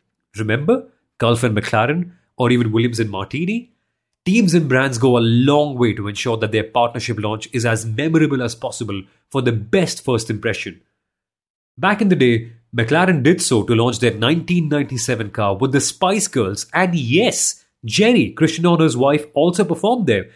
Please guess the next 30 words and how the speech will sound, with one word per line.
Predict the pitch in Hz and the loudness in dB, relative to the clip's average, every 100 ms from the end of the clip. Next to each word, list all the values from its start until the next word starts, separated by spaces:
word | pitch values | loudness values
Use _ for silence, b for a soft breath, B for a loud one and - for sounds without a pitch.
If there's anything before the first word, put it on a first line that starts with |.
| b b - | b b 0
But | 233 | 2
unfortunately | 220 - - 285 285 208 190 165 | 2 -2 0 2 2 2 2 2
for | - 123 | 2 2
Red | 117 | 2
Bull | 110 104 | 0 0
Racing, | 110 - 107 104 b b - | -2 -2 -8 -10 b b 0
her | 202 196 | 2 4
group | 151 160 | 4 2
hasn't | 156 151 151 | 2 -2 -2
quite | 135 127 | -2 -2
performed | 110 120 113 110 | -6 -4 -4 -4
for | 110 | -8
that | 95 135 156 - | -4 -4 -4 -8
team | 107 92 | -10 -8
yet. | 90 85 - - b b _ | -10 -10 -12 -16 b b _
I | 120 | -6
wonder | 165 208 | -4 -2
why. | 104 90 82 _ _ _ _ _ _ _ | -2 -4 -8 _ _ _ _ _ _ _
Then | 107 127 180 | -2 0 2
in | 160 | 2
two | 120 | 2
thousand | 123 110 104 | 0 2 0
and | 98 | 0
two, | 104 147 - _ 117 | 0 0 -6 _ -6
Jordan | 110 135 170 151 | 0 2 2 2
took | 127 113 | 0 2
it | 113 | 0
up | - | 2
a | |
notch. | 101 123 139 - - | 0 0 -2 -6 -10